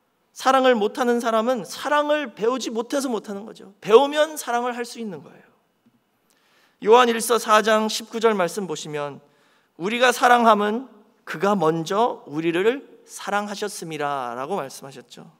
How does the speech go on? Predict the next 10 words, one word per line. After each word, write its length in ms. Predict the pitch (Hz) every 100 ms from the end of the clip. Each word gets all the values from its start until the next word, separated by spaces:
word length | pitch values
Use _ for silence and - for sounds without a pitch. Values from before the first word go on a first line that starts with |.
| _ _ _ _ _ _ _ _ _ _ _ _ _ -
그러니까 380 | 247 247 247
사랑의 600 | 240 - 247 247 247 240 240
근원은 600 | 185 185 180 185 214 190
바로 260 | 156 180
하나님이십니다. 1200 | 190 - - 269 247 240 208 151 139 123 117 123 _ _ _ _ _ _ _ _ _ _ _ _
그런데 520 | 214 214 214 196 139 - _ _ _ _ _ _ _ -
그 580 | 269 294 302 277 - -
하나님의 640 | - 269 262 254 233 240
사랑을 720 | 240 269 220 175 156 170 131 - - _ _ _ _ _ _ -
처음 600 | - - 294 302 311